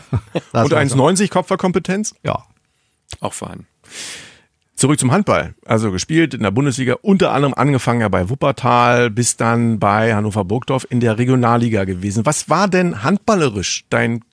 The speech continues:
Speaker 2: größter Erfolg im Verein?
Speaker 1: Ja, ich denke, der Aufstieg in die erste Liga.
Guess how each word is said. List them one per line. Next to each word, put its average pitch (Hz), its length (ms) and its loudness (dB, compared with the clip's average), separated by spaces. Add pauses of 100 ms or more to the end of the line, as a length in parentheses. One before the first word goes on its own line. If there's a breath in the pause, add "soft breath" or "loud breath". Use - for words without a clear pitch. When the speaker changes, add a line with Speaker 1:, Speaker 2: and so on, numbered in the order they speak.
Speaker 2:
größter 151 420 2
Erfolg 147 420 0 (160)
im 160 340 2
Verein? 95 580 -4 (440)
Speaker 1:
Ja, 80 180 -8
ich 82 80 -8
denke, 92 260 -4
der 90 220 -4
Aufstieg 85 300 -4
in 85 80 -2
die - 60 -8
erste - 200 -10
Liga. 82 280 -12